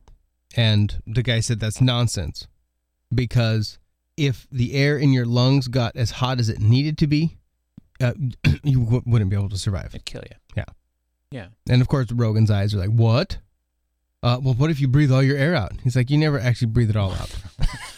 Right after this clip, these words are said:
Speaker 2: Rogan
Speaker 1: You
Speaker 2: did not
Speaker 1: can't
Speaker 2: ask that
Speaker 1: <laughs>
Speaker 2: question seriously.
Speaker 1: Essentially.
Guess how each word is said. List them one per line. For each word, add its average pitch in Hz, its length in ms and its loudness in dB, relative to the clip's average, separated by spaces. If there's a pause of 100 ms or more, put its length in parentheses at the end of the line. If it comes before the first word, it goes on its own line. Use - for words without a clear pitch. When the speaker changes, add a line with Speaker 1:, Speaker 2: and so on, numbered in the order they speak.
(220)
Speaker 2:
Rogan 196 340 0
Speaker 1:
You 151 140 2
Speaker 2:
did 143 60 -8
not 139 180 4
Speaker 1:
can't 190 100 -2
Speaker 2:
ask 135 200 -4
that 123 140 0
Speaker 1:
<laughs> - 20 0
Speaker 2:
question 135 360 -2
seriously. - 440 0
Speaker 1:
Essentially. 190 600 0